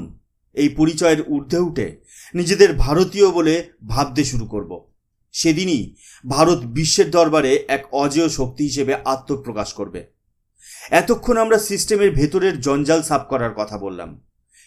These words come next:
কিন্তু এই নতুন এবং স্বচ্ছ সিস্টেমকে ধারণ করার জন্য তো একটা আধুনিক শরীরও দরকার, তাই না? আর সেই শরীরটাই হলো ভারতের ফিউচারিস্টিক ইনফ্রাস্ট্রাকচার। আমি এখানে শুধু রাস্তা বা সেতুর কথা বলছি না, আমি কথা বলছি এমন পরিকাঠামোর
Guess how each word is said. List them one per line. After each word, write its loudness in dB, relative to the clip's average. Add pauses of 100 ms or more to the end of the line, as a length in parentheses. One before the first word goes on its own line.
(100)
কিন্তু -4
এই 8
নতুন 2 (100)
এবং 0
স্বচ্ছ -2 (120)
সিস্টেমকে -4
ধারণ 0
করার 2
জন্য -4
তো -2 (460)
একটা 2
আধুনিক 2
শরীরও 4
দরকার, 0
তাই -2
না? -4 (640)
আর 6
সেই 4
শরীরটাই 4
হলো 6
ভারতের 0
ফিউচারিস্টিক -6 (140)
ইনফ্রাস্ট্রাকচার। -8 (760)
আমি 4
এখানে 2
শুধু -2
রাস্তা 4
বা 0
সেতুর -4
কথা -2
বলছি -6
না, -10 (120)
আমি -6
কথা -2
বলছি -4 (160)
এমন -2
পরিকাঠামোর -2